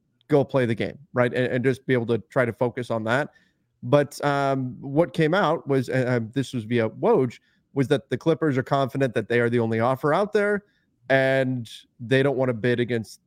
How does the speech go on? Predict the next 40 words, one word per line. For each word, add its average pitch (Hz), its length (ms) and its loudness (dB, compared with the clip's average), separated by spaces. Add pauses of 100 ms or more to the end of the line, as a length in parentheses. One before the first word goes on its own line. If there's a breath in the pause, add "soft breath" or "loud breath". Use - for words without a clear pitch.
(100)
themselves. 139 880 -2
Obviously, 123 360 0
the 113 120 -2
closer 151 360 0
we 139 120 -2
get 131 160 0
to - 80 -18
the 113 100 -2
trade 123 320 -2
deadline, 165 600 -2 (640)
which 123 180 -4
is 104 100 -10
still 110 200 -6
a 110 40 -2
ways 113 220 -2
away, 107 240 -4
coming 113 240 -6
up 104 140 -6
in 104 60 -10
February, 127 420 2 (320 soft breath)
but 131 260 2 (280 soft breath)
the 131 80 2
closer 185 340 2
we 139 80 2
get 254 160 0
to 151 80 -2
that, 143 320 0
the 135 180 2
more, 175 680 2 (400 soft breath)
um, 120 580 0 (680)
pressure 120 500 -2
there 131 200 4
is 120 360 2
on 127 160 0
the 123 80 -2
seventy-sixers 127 600 -4
to 135 80 -8
make 123 160 0
a 127 40 -2
move 156 480 0